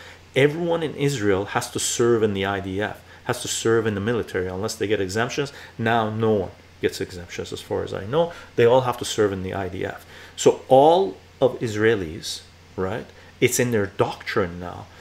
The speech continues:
that, and it has been for a very long time, that they're allowed to torture and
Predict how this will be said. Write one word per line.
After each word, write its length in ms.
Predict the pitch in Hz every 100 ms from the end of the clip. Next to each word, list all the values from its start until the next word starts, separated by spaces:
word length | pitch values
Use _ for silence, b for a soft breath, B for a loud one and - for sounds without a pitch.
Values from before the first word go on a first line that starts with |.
| B B
that, 280 | 107 107 107
and 160 | - 110
it 80 | 98
has 220 | 143 170
been 200 | 135 110
for 220 | - 95
a 40 | 90
very 320 | 92 87 87
long 260 | 92 85 87
time, 300 | - 95 95 B B -
that 140 | 101
they're 160 | 107 98
allowed 260 | 98 90
to 60 | 92
torture 640 | - 117 123 - 127 131 B B B B
and 260 | 104 98